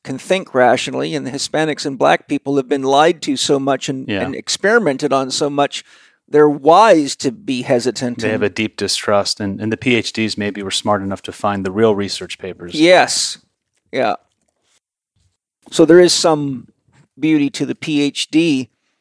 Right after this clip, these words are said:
Speaker 1: Um, it would be fun, you know, you've been through some, you know, you've been through some frickin' tough challenges, man, in our time together. One thing that comes up,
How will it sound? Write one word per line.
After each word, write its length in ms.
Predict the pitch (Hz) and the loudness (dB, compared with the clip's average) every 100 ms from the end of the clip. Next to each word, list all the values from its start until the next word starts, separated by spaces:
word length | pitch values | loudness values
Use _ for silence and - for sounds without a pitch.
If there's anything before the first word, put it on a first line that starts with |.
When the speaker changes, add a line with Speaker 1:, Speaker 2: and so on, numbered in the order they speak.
| _ _ _ _ _ - | _ _ _ _ _ 0
Speaker 1:
Um, 420 | 160 165 165 156 _ _ _ _ _ _ _ _ _ _ _ _ _ _ | 4 4 2 -4 _ _ _ _ _ _ _ _ _ _ _ _ _ _
it 100 | - | -2
would 160 | 202 240 | 0 2
be 120 | 311 | 2
fun, 500 | - 294 285 269 214 _ _ _ | 2 2 2 0 -8 _ _ _
you 180 | 117 208 | -10 0
know, 100 | 220 | 2
you've 320 | 208 269 - | 2 2 0
been 160 | 302 294 | -2 -2
through 160 | 254 220 | -2 0
some, 420 | 214 185 165 - _ _ _ _ _ _ _ _ _ _ _ _ _ _ _ - | 0 0 -6 -12 _ _ _ _ _ _ _ _ _ _ _ _ _ _ _ -6
you 160 | 208 | 0
know, 60 | 208 | 4
you've 180 | 269 415 | 4 6
been 160 | 427 | 4
through 140 | - 180 | 2 -2
some 240 | - 113 | -2 -4
frickin' 640 | - - - 220 - 131 - | -6 -14 -10 -10 -10 -12 -8
tough 300 | - 156 - | -6 -6 -6
challenges, 600 | 139 139 147 117 110 107 | -4 0 0 -2 -6 -6
man, 300 | 110 113 123 | -4 -4 -8
in 160 | - | -8
our 180 | 131 123 | -4 -4
time 340 | - 135 127 127 | -4 -4 -4 -6
together. 420 | 123 123 120 123 _ _ _ _ _ _ _ _ _ _ | -2 0 2 -2 _ _ _ _ _ _ _ _ _ _
One 280 | 147 190 269 | -2 2 2
thing 240 | - 269 220 | 2 -2 -2
that 140 | - | -4
comes 320 | - 175 151 | -4 -2 4
up, 300 | 156 - - | 4 4 -2